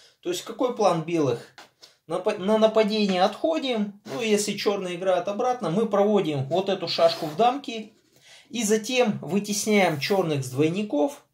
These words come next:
затем с тройников. Ну и в конце концов, э, чёрные получат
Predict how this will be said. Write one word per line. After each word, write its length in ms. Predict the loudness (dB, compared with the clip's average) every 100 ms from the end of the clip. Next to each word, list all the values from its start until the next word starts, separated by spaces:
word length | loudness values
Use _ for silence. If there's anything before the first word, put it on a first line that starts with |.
| _ _ _ -20 _
затем 440 | -6 -4 -2 -2
с 120 | -2 -4
тройников. 840 | 0 0 0 -4 0 0 0 -8 _ _ _
Ну 120 | -4
и 20 | -4
в 80 |
конце 320 | 0 -2 0 0
концов, 560 | 0 0 6 4 4
э, 480 | 6 8 8 6 2 -4 -14 -20 _ _ -16 -16 _ _ _ _ -20 _ _ _ _ _ -20 _ _
чёрные 500 | 0 2 2 2 0
получат 720 | 4 2 4 2 0 0 -10